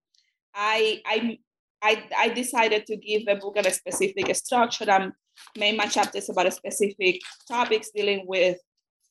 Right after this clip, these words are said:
this, this experience of God, but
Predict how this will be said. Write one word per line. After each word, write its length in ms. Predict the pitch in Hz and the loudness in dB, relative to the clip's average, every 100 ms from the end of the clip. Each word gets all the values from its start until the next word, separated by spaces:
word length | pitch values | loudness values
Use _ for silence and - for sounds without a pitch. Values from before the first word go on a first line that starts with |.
| _ _ _ _ _ _ _ 190 | _ _ _ _ _ _ _ -2
this, 240 | 196 - - _ | 0 0 -6 _
this 240 | 196 240 - _ _ _ - | -4 -4 -8 _ _ _ -10
experience 520 | 202 - 240 226 214 | -10 -8 -4 -2 0
of 140 | 202 202 | -2 -4
God, 320 | 262 220 196 | -2 -2 -2
but 240 | 220 208 | -2 0